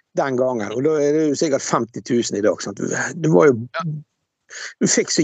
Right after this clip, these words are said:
Speaker 1: jævlig mye tips, og så han ene sjefen vår, så satte han opp på noen hester, plutselig vant vi fem hundre tusen, sant? Altså, vi var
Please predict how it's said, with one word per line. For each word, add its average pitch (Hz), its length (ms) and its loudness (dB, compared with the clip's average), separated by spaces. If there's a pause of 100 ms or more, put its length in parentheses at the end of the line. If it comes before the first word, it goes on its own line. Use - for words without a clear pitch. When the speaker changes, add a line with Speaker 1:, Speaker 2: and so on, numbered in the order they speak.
(100)
Speaker 1:
jævlig 151 340 2
mye 123 220 4
tips, - 340 0
og 110 60 0
så 131 160 2 (360)
han 156 220 2
ene 127 200 4
sjefen 127 420 0
vår, 101 160 0
så - 120 0
satte - 280 2
han - 80 2
opp - 100 -2
på 123 80 -2
noen 110 160 0
hester, 120 400 -2
plutselig 123 460 0
vant 131 240 0
vi 107 80 0
fem 98 260 -2
hundre 95 220 -6 (100)
tusen, - 360 -2
sant? 113 260 2
Altså, 110 320 2
vi 113 120 0
var 139 140 2